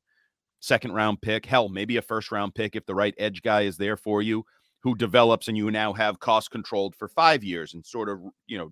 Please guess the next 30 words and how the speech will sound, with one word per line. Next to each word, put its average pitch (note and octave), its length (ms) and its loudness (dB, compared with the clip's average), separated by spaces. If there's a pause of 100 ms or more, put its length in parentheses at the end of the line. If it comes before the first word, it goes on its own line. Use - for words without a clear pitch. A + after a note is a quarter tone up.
(160)
turning B2+ 300 -2
over A#2 320 -2
the, G2 300 -2
uh, F2+ 140 2 (240)
the G#2 80 -8
soil, C3+ 340 2
so G2+ 220 -4
to F2+ 60 -4
speak, G2 340 -6
on F#2 100 -6
that F#2+ 160 -2
defensive G2 440 -8
line. G#2 300 -2 (380)
Um, A2 260 2 (100)
but C#3+ 100 4
it's C3+ 160 -4
no, C#3 200 0 (400)
excuse - 280 2
me, B2+ 80 4
not D#3 320 8
a F#3 60 6
position A2+ 580 0 (760)
of A2+ 160 6
need. A2+ 400 6 (260)
Like, G#2 240 2
it's, - 320 -2
it's B2+ 180 -2
a A#2 60 4
position B2 540 4
of, A2+ 500 4